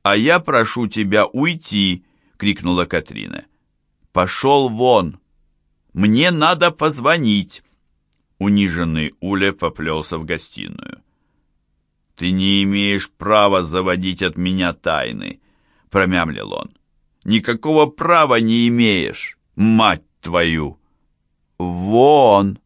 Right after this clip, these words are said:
прошипела Катрина и снова захлопнула дверь. Уля смотрел на очертания ее фигуры за матовым стеклом. Она глубоко вздохнула, встала,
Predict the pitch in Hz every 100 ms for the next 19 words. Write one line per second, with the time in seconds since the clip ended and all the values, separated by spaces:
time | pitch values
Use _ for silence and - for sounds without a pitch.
0 | _ 98 98 - 98 95 87 82 78 73
1 | 107 160 160 156 _ _ _ _ 107 107
2 | - 123 123 101 87 80 87 - 90 90
3 | 87 85 78 53 50 - _ _ _ _
4 | _ _ _ _ _ _ _ - 135 160
5 | 156 156 120 113 - 127 120 98 87 -
6 | 82 - 80 78 76 73 73 76 73 73
7 | 67 78 98 110 87 87 85 78 78 -
8 | 85 85 - 76 - 55 50 - _ _
9 | _ _ _ _ - - 95 117 104 113
10 | 107 107 - 107 87 78 85 80 80 107
11 | 131 131 - - - - - 71 76 78
12 | 90